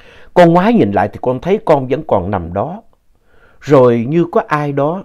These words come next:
nói bên tai của con: "Tâm phải tỉnh mới thoát khỏi trần ai."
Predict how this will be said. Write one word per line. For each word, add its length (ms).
nói 200
bên 200
tai 240
của 140
con: 360
"Tâm 300
phải 240
tỉnh 420
mới 260
thoát 260
khỏi 400
trần 240
ai." 260